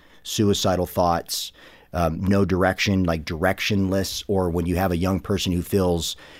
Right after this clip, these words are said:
like their life has no purpose or meaning,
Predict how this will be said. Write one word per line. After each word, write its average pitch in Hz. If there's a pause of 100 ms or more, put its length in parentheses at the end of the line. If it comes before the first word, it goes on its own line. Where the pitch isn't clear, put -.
(260)
like 92
their 92
life 92
has 90
no 92
purpose 95
or 87
meaning, 95